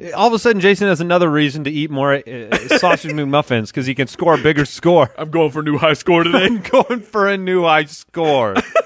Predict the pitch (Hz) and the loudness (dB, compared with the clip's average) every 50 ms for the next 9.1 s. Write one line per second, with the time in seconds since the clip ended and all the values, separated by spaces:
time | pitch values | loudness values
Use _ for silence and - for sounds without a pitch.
0 | - - 523 - _ _ 622 - - _ _ _ _ _ _ _ _ 196 214 214 | -2 -4 -6 -6 _ _ -20 -18 -18 _ _ _ _ _ _ _ _ 0 2 4
1 | 196 185 170 156 139 123 107 104 107 98 98 127 131 123 113 101 90 90 98 _ | 4 4 4 2 0 -2 -2 -4 -6 -4 -4 -2 -2 -2 -4 -8 -12 -14 -18 _
2 | - 160 180 175 156 139 156 160 - - 170 139 170 175 170 165 165 160 160 165 | -2 0 2 4 4 4 2 0 -2 -8 -8 -2 0 0 0 0 -2 0 0 0
3 | 165 170 - - 180 180 185 202 208 - _ _ _ _ _ _ _ _ _ _ | 0 0 -2 -2 -2 -2 -2 -2 -4 -6 _ _ _ _ _ _ _ _ _ _
4 | _ _ _ _ _ _ _ _ - 170 170 160 147 139 131 160 165 160 170 175 | _ _ _ _ _ _ _ _ -4 0 2 4 4 2 2 0 -2 -2 0 0
5 | 165 156 - 185 175 - 185 185 - - 175 156 147 139 131 127 123 120 - _ | 0 0 -2 -8 -10 -8 -12 -14 -12 -6 -4 -2 -2 -2 -2 -4 -6 -8 -12 _
6 | _ 196 190 185 180 214 226 220 190 185 190 185 208 196 190 - 214 208 202 - | _ 0 2 4 4 4 4 4 4 2 0 2 0 0 0 0 -2 -2 -2 -2
7 | 202 196 196 190 185 170 170 170 180 175 175 170 190 185 190 180 - 175 - - | -2 0 2 2 4 4 4 2 2 0 0 0 0 2 2 0 -2 -8 -10 -6
8 | 160 156 147 156 156 147 135 131 123 131 127 113 95 - - 127 123 120 120 117 | -6 -4 -4 -4 -4 -4 -6 -4 -2 -2 -2 -2 -2 -6 -8 -8 -6 -6 -6 -6
9 | 101 - | -8 -10